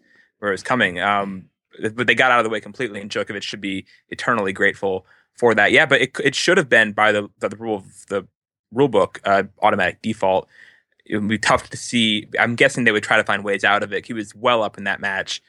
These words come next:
He was, you know, favored to win the tournament. So it would have been a huge story. And we've seen, I know, you know, Josh, you wrote on Slate about Darian King and things like that, other close calls in these situations, uh, who have gotten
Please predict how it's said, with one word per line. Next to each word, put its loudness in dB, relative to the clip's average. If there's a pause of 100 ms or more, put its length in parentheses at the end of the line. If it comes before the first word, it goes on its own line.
(320)
He -6
was, -8 (160)
you -8
know, -10
favored 2
to -6
win -4
the -6
tournament. -2
So -2
it 2
would 6
have 0
been 2
a 0
huge -2
story. 0
And 2
we've 4
seen, 2 (200)
I 2
know, 2 (140)
you 0
know, 0 (200)
Josh, -4
you -6
wrote -2
on -6
Slate 0
about 0
Darian 2
King -4
and -16
things -10
like -10
that, -4
other 2 (300)
close 0
calls 2 (380)
in 0
these -4
situations, 0
uh, 0
who 0
have 0
gotten -2